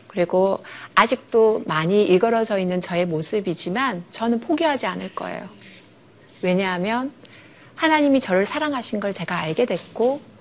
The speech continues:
이제는 제가 하나님을 너무 사랑해요. 너무 사랑해서 놓을 수가 없어요. 그래서 저는 하나님의 말씀에 따라서 살고 싶어서 말씀 공부를 하고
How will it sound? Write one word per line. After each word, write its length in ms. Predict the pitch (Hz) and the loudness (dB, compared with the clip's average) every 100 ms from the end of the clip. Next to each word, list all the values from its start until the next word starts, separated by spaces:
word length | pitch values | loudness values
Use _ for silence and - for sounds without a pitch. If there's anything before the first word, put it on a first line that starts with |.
| - - | -12 -2
이제는 320 | 220 240 233 | 2 4 2
제가 220 | - 202 | 0 -6
하나님을 360 | 202 220 214 180 | -4 -4 -4 -4
너무 240 | 170 160 | -4 -6
사랑해요. 520 | 180 233 226 196 175 175 - - - - - - - - - - - | -8 -8 -8 -8 -10 -14 -20 -20 -20 -20 -20 -20 -20 -20 -20 -20 -8
너무 320 | - 165 180 | 0 2 2
사랑해서 680 | 202 240 233 214 175 226 269 285 - - | 0 -2 -2 -4 -4 -4 -4 -6 -16 -10
놓을 240 | - 170 190 | -2 0 0
수가 240 | - - | -4 -6
없어요. 320 | 185 - - 170 - - - - - - - - - - - - | -8 -10 -10 -12 -16 -20 -20 -20 -20 -20 -20 -20 -20 -20 -20 -18
그래서 440 | - 190 175 226 233 | 0 2 4 2 0
저는 540 | 190 170 190 254 294 | 0 -4 -2 -2 -2
하나님의 480 | 277 262 247 233 226 | -2 0 2 2 2
말씀에 600 | 196 - - 220 214 214 - | -2 -4 -6 -4 -2 -4 -2
따라서 500 | 294 294 254 233 262 | -2 0 -2 -4 -8
살고 340 | - 320 311 302 | -2 -2 0 -2
싶어서 580 | - - 185 202 240 - - - - | -4 -6 -4 0 0 -2 -14 -12 0
말씀 400 | 160 151 226 214 | 0 2 2 2
공부를 460 | 170 160 185 190 | 2 -2 0 0
하고 580 | 214 262 - 175 208 262 | 0 -4 0 2 2 0